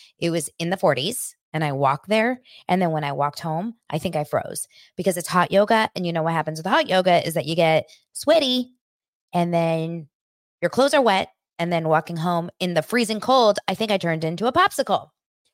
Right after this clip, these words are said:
So I'm joining the ranks of all of you guys that are living in different cities across the United States, in your cold towns.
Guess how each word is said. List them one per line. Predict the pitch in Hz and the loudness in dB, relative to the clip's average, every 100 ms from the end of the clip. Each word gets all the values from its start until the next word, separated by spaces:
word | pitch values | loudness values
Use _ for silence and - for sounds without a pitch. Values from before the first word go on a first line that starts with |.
| _ _ _ | _ _ _
So | 233 214 202 175 196 | 4 6 4 2 -2
I'm | 202 196 | -2 -2
joining | 165 220 226 233 | 0 2 2 0
the | 220 | 0
ranks | 190 175 165 - | 2 2 0 -2
of | 165 | 2
all | 160 | 2
of | 175 | 2
you | 180 | 2
guys | 170 170 | 2 0
that | 170 147 | -2 0
are | 151 | 2
living | 170 175 175 180 | 2 0 -2 -2
in | - 170 | -8 -8
different | 156 175 190 156 | -4 -4 -4 -2
cities | 185 180 180 180 - - - - | 0 0 0 -2 -6 -14 -16 -4
across | 196 - 220 214 | -2 2 0 2
the | 240 | -2
United | 208 208 196 196 | 0 0 0 -2
States, | - - 196 196 196 - - - - - | -4 2 4 4 0 -6 -12 -18 -14 -6
in | 202 | 0
your | 185 | 0
cold | - 240 226 220 214 214 - _ | 0 2 4 4 2 -2 -12 _
towns. | - 240 220 214 214 214 | -4 0 2 2 2 0